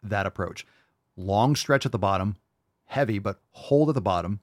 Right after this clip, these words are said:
three to five seconds. Drive up. You don't have to hold at the top. You can do a partial, like, a, a, a short, short, you could do a short hold contraction, but you don't have to hold it for two or three seconds. You're just fatiguing yourself and you're gonna limit the amount of reps you can get.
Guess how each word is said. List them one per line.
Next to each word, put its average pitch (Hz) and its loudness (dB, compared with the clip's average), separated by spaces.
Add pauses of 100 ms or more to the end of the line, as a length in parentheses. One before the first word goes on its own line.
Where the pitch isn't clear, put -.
three 117 0
to 139 0
five 110 0
seconds. 101 -6 (540)
Drive 107 2
up. 123 2
You 113 -2
don't 113 0
have 127 0
to 127 0
hold 123 4
at 117 -2
the 107 -4
top. 104 -2 (380)
You 113 0
can 165 6
do 156 8
a - 6
partial, 117 0
like, 107 -4
a, 107 -6
a, 113 -6
a 110 -6
short, 117 -6
short, 123 0 (120)
you 127 -4
could 151 -6
do 135 2
a 104 0
short 110 0
hold 104 0
contraction, 104 -2 (200)
but 113 -6
you 107 0
don't 113 2
have 117 0
to 113 -2
hold 113 0
it 107 -2
for 107 -6
two 107 -4
or 104 2
three 104 -4
seconds. 101 -2
You're 101 -6
just 98 -6
fatiguing 107 -4
yourself 98 -4
and 104 -4
you're 98 -4
gonna 95 -6
limit 101 -4
the 101 -4
amount 95 -4
of 92 -6
reps 95 -4
you 98 -10
can 98 -8
get. 98 -4